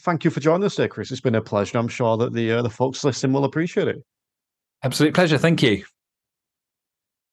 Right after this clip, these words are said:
Speaker 1: So just dropping in with a quick note at the end of this episode, because since recording this, the D V S A have actually got in touch regarding one of the questions. It's the one around the breakaway cable and the secondary coupling device.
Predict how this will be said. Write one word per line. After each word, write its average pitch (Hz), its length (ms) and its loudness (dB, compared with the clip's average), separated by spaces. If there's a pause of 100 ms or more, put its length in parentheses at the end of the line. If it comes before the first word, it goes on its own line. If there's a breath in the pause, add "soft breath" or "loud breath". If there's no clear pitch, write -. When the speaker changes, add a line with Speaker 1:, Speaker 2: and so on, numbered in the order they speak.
(320)
Speaker 1:
So 180 180 4
just 214 240 0
dropping 226 300 4
in 180 100 8
with 147 180 4
a - 20 -6
quick - 340 -2
note 143 220 4
at 123 40 -4
the 131 100 4
end 135 160 4
of 123 60 4
this - 160 -2
episode, 110 460 -2
because 104 320 -2
since 175 280 0
recording 156 600 4
this, 92 300 -4
the 113 280 2
D 156 220 6
V 151 80 4
S - 180 0
A 127 80 2
have 113 140 -2
actually 131 300 -4
got 110 180 0
in 113 100 -2
touch - 460 -2 (240)
regarding 131 720 6
one 110 140 6
of 107 100 4
the 101 80 2
questions. 123 680 -2
It's 160 180 0
the 131 80 4
one 151 160 8
around 160 220 6
the 127 80 4
breakaway 120 640 4
cable 95 580 0
and 107 180 2
the 107 60 2
secondary 120 600 2
coupling 110 420 2
device. 92 540 4